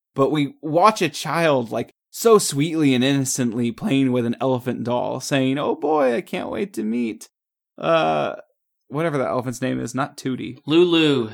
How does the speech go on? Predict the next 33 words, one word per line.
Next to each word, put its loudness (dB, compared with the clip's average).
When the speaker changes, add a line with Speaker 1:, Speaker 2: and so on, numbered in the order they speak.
Speaker 1:
Lulu. 4
Speaker 2:
The 6
Magnificent. 2
Speaker 1:
<laughs> 6
Yeah, 4
like, 2
why 8
do 10
we 6
have 2
that 2
scene? 0
It 0
sets 0
up 2
just, -4
like, 2
this -2
poor, 8
innocent, 2
sweet 0
child 8
wants 2
to, 0
for 0
some 0
godforsaken 2
reason, 0
pass 4
by 4
the 2
grave 4
of -4